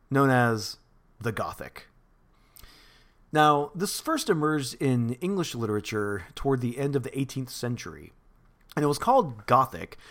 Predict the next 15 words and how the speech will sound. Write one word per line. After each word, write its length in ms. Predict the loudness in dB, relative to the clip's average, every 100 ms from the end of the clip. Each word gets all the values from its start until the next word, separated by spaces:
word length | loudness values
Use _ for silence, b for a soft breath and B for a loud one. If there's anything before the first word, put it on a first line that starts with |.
| B B -8
because 500 | -2 0 0 -2 -8
they 240 | -2 0
were 340 | 0 0 0 0
types 300 | 0 0 -4
of 80 | -8
stories 340 | -4 -4 -4
that 140 | -6
tended 260 | -4 -6 -4
to 80 | -6
be 120 | -6
set 360 | -4 -2 -4 -6 b b -4
in 440 | -2 -2 -4 -6 -6
monasteries 1000 | 0 0 0 -2 -6 -8 -12 -16 -18 -16
and 120 | -14
churches, 800 | -10 -8 -8 -10 -12 -12 -14 -16